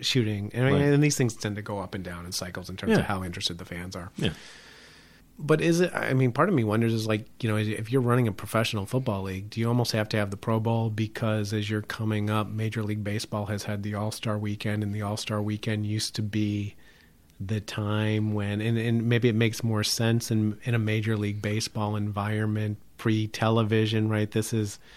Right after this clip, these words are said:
Speaker 1: an opportunity for the stars from the two leagues to play each other,
Speaker 2: Yeah.
Speaker 1: you know, these, these kind of things. And so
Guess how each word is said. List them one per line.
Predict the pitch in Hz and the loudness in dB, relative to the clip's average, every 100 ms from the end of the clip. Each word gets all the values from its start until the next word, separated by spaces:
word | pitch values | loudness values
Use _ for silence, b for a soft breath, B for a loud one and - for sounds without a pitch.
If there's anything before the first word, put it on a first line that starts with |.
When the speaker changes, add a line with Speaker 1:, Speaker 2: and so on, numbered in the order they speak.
| B B B | B B B
Speaker 1:
an | 107 | -2
opportunity | 104 107 104 113 | -2 -2 -2 0
for | 110 110 | 0 -2
the | 101 | -2
stars | 101 - 101 107 107 | -4 -4 -2 0 0
from | - | -2
the | 104 | 0
two | - 110 | 2 4
leagues | 107 110 - | 4 0 -2
to | 95 | -8
play | - 110 107 | -4 -2 0
each | 110 117 | 0 2
other, | 113 110 107 | 2 2 4
Speaker 2:
Yeah. | 117 113 | 6 6
Speaker 1:
you | 120 | 4
know, | 117 | 2
these, | 123 117 | 2 0
these | 131 123 | 0 0
kind | - 113 | 2 0
of | 104 | 2
things. | 175 139 | 2 2
And | 113 | 0
so | 113 110 | -2 -4